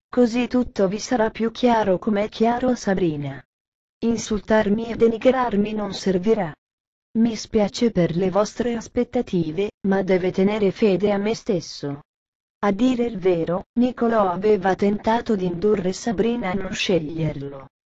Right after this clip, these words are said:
L'ex corteggiatore ha abbandonato il torno della Ghio a due puntate dalla scelta, dopo averle confessato di non essere riuscito a provare per lei sentimenti tanto forti da giustificare il sì.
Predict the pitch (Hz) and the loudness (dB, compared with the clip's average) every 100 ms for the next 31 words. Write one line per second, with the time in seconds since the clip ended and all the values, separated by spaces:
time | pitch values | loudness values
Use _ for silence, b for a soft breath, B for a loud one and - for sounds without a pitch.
0 | _ _ _ - 226 262 - - - 233 | _ _ _ 0 0 0 -4 -4 0 0
1 | 233 285 254 262 214 170 165 185 - 226 | 2 2 4 4 2 0 0 -2 0 0
2 | 214 196 208 196 208 233 240 180 170 240 | 2 2 2 2 0 0 0 -2 0 2
3 | 233 196 202 208 190 180 180 254 240 220 | 2 2 -4 -2 -2 -2 -4 0 0 0
4 | 208 262 240 208 214 220 214 214 196 202 | -2 -2 -2 -4 -2 0 0 0 0 0
5 | 190 170 - 180 170 160 - 190 - - | 0 -4 -4 -2 -2 -4 -6 -6 -4 0
6 | 202 233 240 220 240 226 220 254 247 - | 2 4 2 2 2 2 2 2 2 0
7 | 208 - - 147 151 180 - 214 233 247 | -4 -2 -2 -2 -2 -6 -2 0 0 0
8 | 202 202 - 190 185 185 185 - 233 - | 0 -4 -4 -2 0 -2 -4 -2 -2 0
9 | 220 - 208 190 190 202 208 196 180 226 | -2 0 0 2 0 0 0 0 0 0
10 | 226 - 233 226 196 196 220 - 208 202 | -2 0 0 2 0 0 -2 -2 0 -2
11 | 202 214 - 214 226 - 208 196 196 196 | 0 -2 0 0 0 0 0 2 0 -2
12 | - 233 226 214 240 233 240 226 - 196 | -4 -4 -4 0 2 2 -2 -6 -2 -2